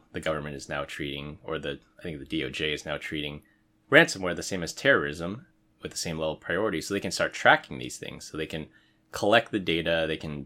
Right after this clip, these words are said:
build their case instead of having a, this patchwork of, you know, these, this office got hit here, this o-, office got hit here. They could s-, really start putting that data together and really building their case.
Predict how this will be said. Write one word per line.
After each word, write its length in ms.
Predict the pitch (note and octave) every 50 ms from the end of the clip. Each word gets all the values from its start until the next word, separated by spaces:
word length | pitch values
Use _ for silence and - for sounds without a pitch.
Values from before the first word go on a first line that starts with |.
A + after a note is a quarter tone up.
| - -
build 240 | F2+ F2+ F#2 F2+
their 160 | F2+ F2+ F2 -
case 380 | - - D#2 D2 D2+ D#2 -
instead 280 | D#2+ D2 - - E2+ D#2+
of 140 | D2+ C#2+ - _ _ _ - -
having 360 | - - E2+ D2+ D#2+ D#2 D2
a, 60 | D2+
this 220 | C#2+ C#2 - - - -
patchwork 560 | - - F#2 F2 D#2+ - - F2 D#2+ D2+ -
of, 260 | D2+ C#2+ C#2+ D2 - _ _ _ _ _ _ _ _ _ _ -
you 80 | E2+ E2
know, 80 | D#2
these, 260 | D2 E2 E2+ E2+ E2
this 180 | D#2 D#2 D#2 -
office 220 | E2+ C#2+ - -
got 180 | - - C#2 -
hit 140 | - E2 -
here, 220 | - G#2 G2 F#2
this 180 | E2 E2 - -
o-, 160 | D2 D2 - -
office 280 | - D2+ D#2 - -
got 180 | - - - -
hit 140 | - A#1 -
here. 400 | - - A#2 A2 G#2 G2+ G2 - - - _ _ _ _ -
They 100 | A2 G#2+
could 100 | G#2+ F2
s-, 120 | - -
really 260 | A#2 C#3 F3 G3 F3
start 260 | - - A2 - -
putting 220 | - - F#2+ F2+ E2+
that 160 | D2 C2+ -
data 240 | - E2+ F#2+ F2+ D2
together 340 | C#2+ C#2+ - C#2+ C#2+ C#2+ C#2
and 160 | C#2+ C#2 C#2+
really 200 | E2 F2+ E2 D#2
building 420 | - - - E2 D#2+ D#2+ D#2+ D2+
their 120 | C#2+ C2+ B1+
case. 460 | - - - F#2+ C#2 B1 - -